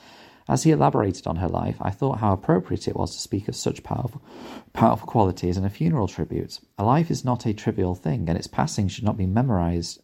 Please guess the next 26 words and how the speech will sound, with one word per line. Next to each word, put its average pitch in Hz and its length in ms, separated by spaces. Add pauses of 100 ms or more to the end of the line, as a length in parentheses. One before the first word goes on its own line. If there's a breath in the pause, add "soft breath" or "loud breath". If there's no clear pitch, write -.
uh, 98 60
memorialized 90 680
with - 140
trivial 82 340
things. 101 460 (420 soft breath)
A - 60
funeral 139 360
service 82 400
is 101 140
a - 60
time 113 260
to 110 80
speak 101 280
of 101 140
powerful 107 460
ideas, 87 600
ideas 113 480
that - 200
can 92 160
appropriately 170 580
stand 95 320
beside 104 440
the 123 100
importance 107 500
of 104 140
life, 85 300